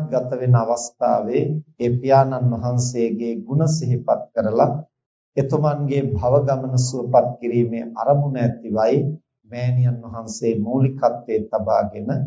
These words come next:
මේ පින්කම සිද්ධ කරන්නේ. අම්මා තාත්තට සංග්‍රහ කළ යුතු ක්‍රම දෙකක් බුදුරජාණන් වහන්සේ දේශනා කළා. සුජීවත්ව සිටින මව්පියන්ට කරන සංග්‍රහය සහ මිය පරලෝකීය මව්පියන්ට කරන සංග්‍රහය.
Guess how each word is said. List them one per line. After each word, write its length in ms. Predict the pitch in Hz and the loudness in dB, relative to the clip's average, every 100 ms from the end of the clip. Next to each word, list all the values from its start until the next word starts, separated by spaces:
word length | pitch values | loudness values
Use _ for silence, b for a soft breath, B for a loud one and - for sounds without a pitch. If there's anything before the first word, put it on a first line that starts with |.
| 160 | -6
මේ 220 | 113 113 | -8 -8
පින්කම 440 | - 120 123 - 104 | -2 -2 -2 -4 -6
සිද්ධ 360 | - 107 98 98 | -6 -10 -6 -8
කරන්නේ. 380 | - - 98 - _ _ _ _ _ _ _ _ _ _ _ - | -4 -4 -4 -8 _ _ _ _ _ _ _ _ _ _ _ -6
අම්මා 300 | 139 156 156 | -2 0 0
තාත්තට 460 | 151 151 - 143 147 | 0 0 -2 -4 -4
සංග්‍රහ 460 | - 131 131 131 127 131 | -4 -2 0 4 4 6
කළ 160 | 127 | 4
යුතු 260 | 127 127 127 | 2 0 -2
ක්‍රම 200 | - 127 120 104 | -2 0 0 -2
දෙකක් 220 | 120 - 147 147 | -2 0 0 0
බුදුරජාණන් 760 | - - 123 120 117 117 117 113 | -6 -2 0 2 0 0 -6 -8
වහන්සේ 480 | 117 117 113 117 107 | -8 -8 -8 -6 -6
දේශනා 500 | 113 113 113 104 104 | -6 -6 -4 -4 -6
කළා. 380 | - 117 120 139 - - _ _ _ _ - | -6 -6 0 0 -2 -8 _ _ _ _ -4
සුජීවත්ව 640 | 135 151 160 156 156 147 | -2 0 4 4 2 -2
සිටින 400 | - 123 127 127 | -6 -4 -2 0
මව්පියන්ට 720 | 120 120 127 127 127 120 117 117 | 2 2 0 -2 2 2 2 -4
කරන 280 | 123 113 113 | -2 0 -2
සංග්‍රහය 640 | 110 - 135 139 113 110 107 | -6 -4 0 2 2 0 -2
සහ 340 | 104 - 107 127 143 139 - _ _ - | -6 -6 -2 2 2 0 -6 _ _ -10
මිය 220 | 120 147 | -2 0
පරලෝකීය 720 | 151 143 135 127 127 123 120 | 0 0 -2 0 2 2 0
මව්පියන්ට 680 | 120 117 120 120 117 110 104 107 | -4 -2 -2 -4 -6 -6 -6 -8
කරන 240 | - - 104 | -6 -6 -6
සංග්‍රහය. 560 | - 117 113 98 98 | -6 -6 -6 -8 -14